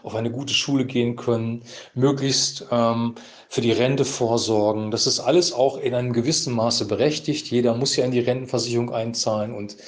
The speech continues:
wir sollen auch später leben können. Aber die Frage ist, ob das unsere Sicherheit ist, weil unser Leben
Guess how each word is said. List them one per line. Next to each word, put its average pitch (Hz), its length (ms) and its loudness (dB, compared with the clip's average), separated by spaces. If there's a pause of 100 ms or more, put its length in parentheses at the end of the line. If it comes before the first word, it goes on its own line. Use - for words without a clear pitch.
(240)
wir - 100 -4
sollen 117 140 2
auch 113 80 0
später 113 300 2
leben 131 340 2
können. 120 320 0
Aber 120 160 2
die 120 80 0
Frage 143 440 0
ist, - 320 -2 (340)
ob 117 180 -2
das 139 240 2
unsere 135 260 2
Sicherheit 131 480 0
ist, - 320 -4
weil 113 60 0
unser 117 240 2
Leben 143 560 2